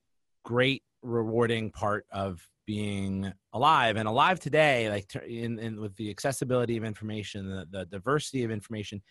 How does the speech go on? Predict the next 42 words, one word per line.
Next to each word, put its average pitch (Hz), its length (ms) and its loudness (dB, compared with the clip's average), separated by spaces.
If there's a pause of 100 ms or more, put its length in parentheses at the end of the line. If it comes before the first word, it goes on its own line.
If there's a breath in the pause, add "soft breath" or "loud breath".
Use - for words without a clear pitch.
(240 soft breath)
diversity 123 440 2
of 92 100 -2
voices 123 500 2
that 101 180 -2
are 95 140 0
sharing 127 440 0
that. 104 340 -2 (480)
Um, 107 640 2 (140)
uh, 107 200 -4
I 107 120 0
think 113 180 -2
it's, 120 300 -2
uh, 110 360 2 (200)
it, 107 160 -6 (120)
it's 117 200 -6
great, 131 340 2
and 113 160 0
I'm, 107 240 0
I'm 104 180 -2
glad 107 280 0
we're 104 100 0
able 98 160 -4
to 92 80 -10
take 98 180 -8
advantage 95 360 -6
of 80 100 -10
it. 71 140 -14
So, 98 300 -4
uh, 92 140 2 (300)
happy 147 320 4
A 143 100 8
B 135 120 6
L 123 160 8
Day! 117 340 6
Uh, 107 180 2
thanks 104 300 -2
for, 101 260 -4
uh, 98 360 0
thanks 101 240 -8
for 92 80 -16
joining 95 220 -4
us. 78 300 -12